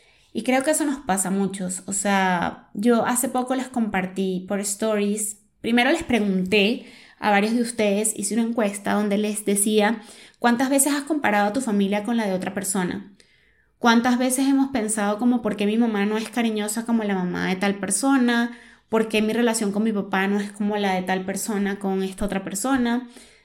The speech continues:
Y muchos de ustedes me respondieron que todos habían comparado a sus familias. O sea, creo que fue una encuesta donde hubo treinta respuestas, de las cuales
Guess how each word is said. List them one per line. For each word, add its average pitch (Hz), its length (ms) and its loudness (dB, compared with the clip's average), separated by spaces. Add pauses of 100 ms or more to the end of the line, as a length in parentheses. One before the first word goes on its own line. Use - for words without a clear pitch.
(600)
Y 254 140 8
muchos 277 420 6
de 262 60 2
ustedes 226 480 2
me 220 100 0
respondieron 196 920 -2 (120)
que 196 460 -4 (400)
todos 269 520 4 (100)
habían 202 440 0
comparado 190 440 -2
a 196 60 -4
sus 208 140 -6
familias. 185 400 -2
O 196 60 -4
sea, 208 220 0
creo 226 180 0
que 294 120 -2
fue 214 160 -6
una 226 100 -2
encuesta 247 380 0
donde 233 420 2
hubo 220 340 2
treinta 240 360 2
respuestas, 269 600 -2
de 262 80 -2
las 226 140 -6
cuales 202 440 -4